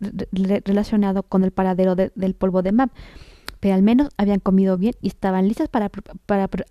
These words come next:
proseguir su búsqueda. Las hadas est-, estuvieron de acuerdo en que esta criatura humana era amable, y para recordar su cuento y su cordialidad, se, se, se llevaron un, se llevaron un poco del delicioso pan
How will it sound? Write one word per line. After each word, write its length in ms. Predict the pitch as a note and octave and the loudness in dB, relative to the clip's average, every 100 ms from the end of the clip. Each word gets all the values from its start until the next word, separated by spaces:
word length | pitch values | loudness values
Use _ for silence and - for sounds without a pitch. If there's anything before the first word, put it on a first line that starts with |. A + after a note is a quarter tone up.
| - | -6
proseguir 440 | G#3 - G3+ A3 | -6 -4 -2 -2
su 140 | B3+ G#3+ | -2 -2
búsqueda. 440 | G#3 - - - - - - - - _ _ - - - - | -4 -6 -10 -12 -16 -20 -20 -20 -20 _ _ -20 -20 -20 -14
Las 120 | - B3 | -4 -2
hadas 220 | C4+ B3+ | 0 0
est-, 180 | - - | -2 -6
estuvieron 520 | - G#3 G#3 A3 A#3 | -4 0 2 2 2
de 60 | |
acuerdo 360 | B3 - A3 A3+ - - - _ | 0 -2 -2 -2 -8 -20 -20 _
en 100 | G#3 | -2
que 100 | G#3+ | -2
esta 160 | - C4+ | -2 -2
criatura 400 | C4 B3+ C4 C4+ | -2 0 2 6
humana 340 | B3+ B3 B3 - | 6 6 2 0
era 160 | A#3 | 2
amable, 360 | A#3+ A#3 A3+ - - - | 2 2 0 -4 -6 -6
y 100 | - | -2
para 200 | A#3 A#3 | 0 0
recordar 400 | A#3 A#3+ B3 C4+ | 0 2 2 0
su 140 | - | -6
cuento 340 | - B3 G#3+ - | 0 0 0 -6
y 60 | G3+ | -6
su 120 | A3 | -4
cordialidad, 600 | - G#3+ A#3 B3+ G#3+ B3 - - - - _ _ _ | -2 0 2 2 2 0 -4 -20 -20 -20 _ _ _
se, 240 | - - A#3+ - - - - | -8 -2 -2 -4 -20 -20 -14
se, 180 | A#3 - - | -14 -14 -20
se 220 | _ - A#3 | _ 0 4
llevaron 400 | B3 C4 E4 - | 4 4 2 4
un, 160 | B3 A#3+ | 4 2
se 160 | - A#3+ | 0 0
llevaron 340 | B3 D4+ D#4 | 2 4 6
un 120 | B3+ | 6
poco 400 | - G3 G#3 G3+ | 4 -4 -2 0
del 160 | F#3+ F#3+ | 2 2
delicioso 420 | F#3 - G3+ A3+ | 0 -2 -6 -6
pan 300 | - G#3 | -4 -4